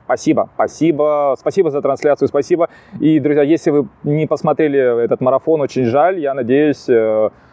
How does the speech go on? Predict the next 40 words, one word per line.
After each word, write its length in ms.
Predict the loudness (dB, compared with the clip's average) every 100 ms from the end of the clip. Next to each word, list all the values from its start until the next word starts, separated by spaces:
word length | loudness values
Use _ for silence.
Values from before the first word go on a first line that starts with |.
| -14
вы 200 | -2 0
посмотрите, 720 | 0 -2 -2 -2 -4 -2 0 0
э, 260 | 0 -2 -2
там, 140 | -4
не 60 | -2
знаю, 140 | -2
московский 460 | -2 0 -4 0 0
марафон 380 | 0 0 -2
или 100 | -2
в 40 | -4
следующем 360 | -2 -2 0
году, 460 | -2 0 2 2 -2 -6 -4
а, 280 | 0 0 0
"Белые 280 | 0 0 0
ночи", 240 | 0 0
либо 260 | 0 2 0
будете 360 | 0 -2 -2
там. 160 | 0 0
Если 240 | 0 0
вы 100 | 0
там, 240 | 0 0 2
то 160 | 2
я, 220 | 2 0
конечно, 360 | 0 -4 -2 -2
вам, 180 | 0 0
наоборот, 280 | 0 -2 -2
больше 240 | -4 -2
завидую, 460 | 0 2 2 2 0 -4 -20 -6
а, 240 | -2 0
чем, 480 | -2 -4 -2 0 -2
а, 280 | 0 2 0
вы 260 | 0 -2 -2
мне, 240 | -2 -2
который 320 | -2 -2 -2
смотрел 500 | 0 -2 0 0 0
это 300 | 0 -2 -2
все 300 | -4 -2 -2
с 100 | 0
экрана 300 | -2 -2 -2
своего 260 | -2 -2 -4